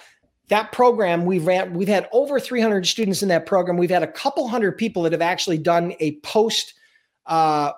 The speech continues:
program survey, meaning after they went through the five-week program, after they went through the entire course, they actually did a survey. And on that survey,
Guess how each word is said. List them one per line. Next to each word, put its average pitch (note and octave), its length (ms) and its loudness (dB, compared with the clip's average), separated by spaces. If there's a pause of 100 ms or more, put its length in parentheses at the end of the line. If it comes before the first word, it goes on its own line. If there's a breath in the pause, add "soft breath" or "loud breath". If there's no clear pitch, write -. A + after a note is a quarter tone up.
program F3+ 500 0
survey, F3+ 480 0
meaning C#3+ 320 -8
after G#3 300 0
they A3+ 140 4
went A3 180 0
through A3+ 80 0
the G#3 80 -4
five-week G3+ 420 -2
program, D3 340 0
after E3 240 -2
they F#3 160 0
went F#3 200 -4
through F#3+ 100 -2
the F#3 100 -2
entire E3 380 -4
course, D#3 640 -2 (480 loud breath)
they F3+ 80 0
actually F#3 300 2
did E3+ 140 2
a D#3+ 40 2
survey. D#3+ 760 2 (360 soft breath)
And F3 220 -6 (100)
on A#3+ 300 -2
that B3 220 0
survey, D#3+ 720 0